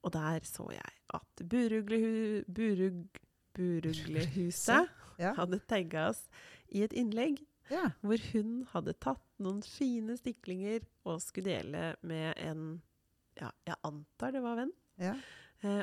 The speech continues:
Speaker 1: og, eh, med hashtaggen plantegledning.
Speaker 2: Ja.
Speaker 1: Og det blei jeg så glad. Så all ære til deg, Buruglehuset,
Speaker 2: Ja.
Speaker 1: for deilig stiklingarbeid og plantegledning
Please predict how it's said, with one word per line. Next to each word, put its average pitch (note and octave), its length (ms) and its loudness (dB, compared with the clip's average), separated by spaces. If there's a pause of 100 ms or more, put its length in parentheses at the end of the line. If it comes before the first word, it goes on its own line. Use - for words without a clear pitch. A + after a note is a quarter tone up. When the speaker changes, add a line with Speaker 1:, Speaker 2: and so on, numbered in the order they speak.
Speaker 1:
og, G3+ 380 0
eh, G3 600 -2 (120)
med F#3+ 240 -4
hashtaggen D#3+ 600 -6 (300)
plantegledning. F3 880 -8 (120)
Speaker 2:
Ja. G3 180 0 (200)
Speaker 1:
Og G#3 180 2
det A3 200 4
blei F3+ 380 2 (120)
jeg D#3+ 340 -4 (100)
så - 360 -8 (220)
glad. - 200 -8 (720)
Så A3+ 340 4
all A#3 340 4
ære F3+ 360 2
til G3 120 -2
deg, A3 340 0
Buruglehuset, G#3 960 0 (120)
Speaker 2:
Ja. F#3+ 160 4 (260)
Speaker 1:
for A3+ 320 -2 (260)
deilig F#3+ 800 2
stiklingarbeid F#3 1080 -2 (380)
og G3 400 -4
plantegledning E3 800 -8